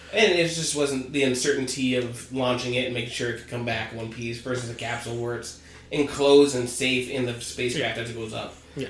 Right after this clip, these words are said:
Speaker 2: so
Speaker 1: Understandable. Um, but I mean, the look, I just,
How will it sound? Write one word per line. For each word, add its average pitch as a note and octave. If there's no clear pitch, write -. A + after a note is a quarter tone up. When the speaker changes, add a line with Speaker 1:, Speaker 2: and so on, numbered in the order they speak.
Speaker 2:
so C3
Speaker 1:
Understandable. A#2
Um, C3+
but -
I C#3+
mean, C#3
the -
look, -
I B2
just, -